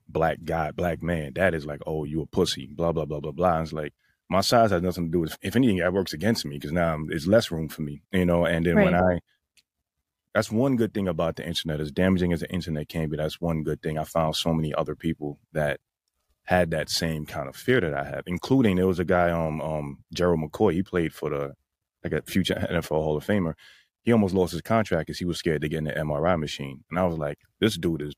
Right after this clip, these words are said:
Speaker 1: bigger than
Speaker 2: Wow.
Speaker 1: everybody." And, like, reading some of the things that people go through, I can identify with how you felt 'cause I'm like, "Yo," I was getting anxious reading some of this, but I also felt kind of better because I'm like, "Oh, I'm not the wild one."
Speaker 2: Oh, that's so real.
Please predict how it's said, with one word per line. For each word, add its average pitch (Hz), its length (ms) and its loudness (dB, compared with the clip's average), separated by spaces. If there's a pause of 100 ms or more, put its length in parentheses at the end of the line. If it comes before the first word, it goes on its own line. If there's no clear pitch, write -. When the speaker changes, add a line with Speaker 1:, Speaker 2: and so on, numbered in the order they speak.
(100)
Speaker 1:
bigger 80 200 0
than 78 120 -2
Speaker 2:
Wow. - 20 0
Speaker 1:
everybody." 76 460 -2 (500)
And, 101 240 4
like, 90 200 2 (520)
reading 123 360 6
some 101 280 2
of 90 60 6
the 82 320 2 (220)
things 87 180 2
that 80 80 -2
people 78 160 -4
go 104 180 4
through, 78 280 -2
I 87 300 0 (220)
can 92 160 2
identify 82 520 2
with 76 120 -4
how 78 60 -4
you 73 120 -6
felt 139 280 0
'cause 80 100 -8
I'm 101 120 -4
like, 71 220 -10
"Yo," 82 180 -2 (220)
I 92 100 2
was 95 120 2
getting 90 220 0
anxious 85 300 -6
reading 92 260 0
some 73 200 -8
of 73 60 -4
this, 76 120 -2
but 80 120 -2
I - 20 2
also 98 340 2
felt 87 340 0
kind 76 260 -6
of 73 220 -12 (440)
better 87 340 0
because - 200 -16
I'm 80 80 -6
like, 73 200 -6
"Oh, 98 120 0
I'm 85 380 0
not 95 220 2 (100)
the 76 80 -8
wild 73 300 -6
one." 71 160 -16 (720)
Speaker 2:
Oh, 233 280 4
that's 214 200 2
so 233 180 8
real. 202 540 4